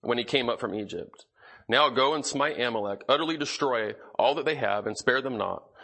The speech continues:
But slay both man and woman, infant and suckling, ox and sheep, camel and ass." And Saul gathered the people together and numbered them in, in Telem, two hundred thousand footmen and ten thousand men of Judah. <clears throat> Now let's look at, uh, fifteen verse nine. It says,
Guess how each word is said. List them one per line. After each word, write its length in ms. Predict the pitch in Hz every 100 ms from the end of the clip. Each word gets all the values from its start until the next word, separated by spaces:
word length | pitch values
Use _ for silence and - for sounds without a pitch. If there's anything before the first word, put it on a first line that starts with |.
| - - - - - _ _
But 120 | 139 139
slay 320 | - 180 180
both 300 | 165 156 147
man 420 | 143 160 185 185 - - -
and 180 | 143 170
woman, 360 | 143 113 113 -
infant 440 | 135 156 180 185 135
and 120 | 143
suckling, 440 | 127 110 107 104
ox 260 | 92 120 -
and 100 | 123
sheep, 360 | - 104 -
camel 340 | - 110 104 104
and 80 | 85
ass." 480 | 92 - - - - _ _ -
And 100 | 113
Saul 200 | 135 139
gathered 260 | 139 151
the 80 | 151
people 240 | 135 123
together 340 | 131 101 98 101
and 120 | 101
numbered 320 | 117 123 107
them 180 | 101 101
in, 180 | 101 - -
in 160 | 113 107
Telem, 460 | - 110 95 98 - _ _
two 160 | 165
hundred 280 | 160 170 170
thousand 340 | 120 110 110 107
footmen 360 | 113 101 107
and 160 | - 107
ten 200 | 131 131
thousand 340 | 117 110 110
men 120 | 107
of 80 | 107
Judah. 380 | 104 107 107 - - - - - - -
<clears throat> 540 | 185 - 165 147 101 101 - _ _ - -
Now 220 | 135 113
let's 160 | 113 -
look 160 | 120
at, 160 | 117 -
uh, 140 | 104
fifteen 420 | 92 131 - 123 107
verse 220 | 104 -
nine. 260 | 101 95
It 80 | 92
says, 380 | - 107 98 -